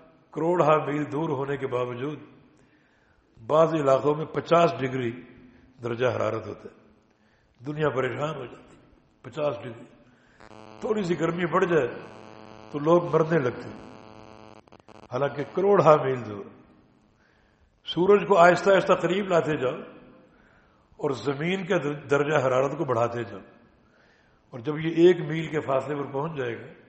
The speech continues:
اور سورج بھی قیامت کا ہے، دنیا کا نہیں ہے، جس کی گرمی اور حرارت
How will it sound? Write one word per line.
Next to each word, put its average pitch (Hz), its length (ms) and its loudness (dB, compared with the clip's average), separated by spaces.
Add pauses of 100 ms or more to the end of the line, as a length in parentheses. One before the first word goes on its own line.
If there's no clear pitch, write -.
(760)
اور 123 80 -10
سورج 151 360 -4
بھی 170 140 -4
قیامت 151 500 0
کا 147 60 0
ہے، 123 120 -2
دنیا 135 340 -6
کا 143 120 -4
نہیں 135 300 -10
ہے، 113 100 -18 (1120)
جس 127 160 -14
کی 123 260 -12 (320)
گرمی 147 260 -6
اور 143 100 0
حرارت 123 520 2